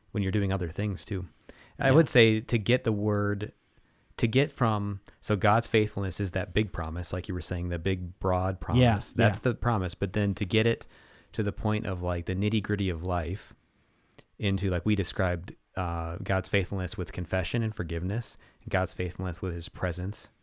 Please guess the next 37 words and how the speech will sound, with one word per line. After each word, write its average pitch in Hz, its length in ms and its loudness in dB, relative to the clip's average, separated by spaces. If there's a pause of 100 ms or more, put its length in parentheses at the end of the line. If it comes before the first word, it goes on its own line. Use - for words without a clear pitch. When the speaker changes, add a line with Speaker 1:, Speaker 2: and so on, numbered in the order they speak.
Speaker 1:
and 92 120 -4
power. 82 440 -4
Speaker 2:
Yeah, 110 300 -2 (200)
yeah. 107 260 0
Speaker 1:
To - 100 0
get 120 180 6
it 117 220 -2
there, 98 460 0 (500)
um, 92 460 -4 (360)
we 113 140 4
need 117 240 4
to 127 80 0
be 113 80 4
able 107 140 4
to 98 100 0
read 104 240 2
it 117 100 4
and 98 160 0
then 98 180 2
ask 101 360 -4
the 95 100 -4
question, 90 720 -2 (440)
I 92 40 -4
think, - 280 -6
to 104 140 -4
ourselves 92 460 0
and 87 120 -2
to 87 80 -6
God, 80 500 -4
how, 107 320 0
how 117 220 2
does 107 140 0
this 92 180 -6
work 90 200 -4
in 80 80 -6
my 80 100 -8
life? - 340 -10